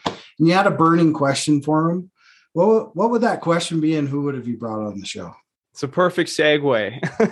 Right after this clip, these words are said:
Speaker 2: <laughs>
Speaker 1: Yeah,
Speaker 2: So,
Speaker 1: there
Speaker 2: I,
Speaker 1: you go.
Speaker 2: like, for me, uh, one of the most impactful books I've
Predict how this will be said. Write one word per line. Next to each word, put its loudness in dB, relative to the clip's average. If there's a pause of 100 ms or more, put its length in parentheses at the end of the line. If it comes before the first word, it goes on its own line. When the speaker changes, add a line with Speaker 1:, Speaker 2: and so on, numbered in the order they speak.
(600)
Speaker 2:
<laughs> -14
Speaker 1:
Yeah, 4
Speaker 2:
So, 0
Speaker 1:
there 4
Speaker 2:
I, 4
Speaker 1:
you 0
go. 2
Speaker 2:
like, 2
for 0
me, 2 (220)
uh, 2
one 0
of 0
the 0
most 2
impactful 0
books 0
I've -2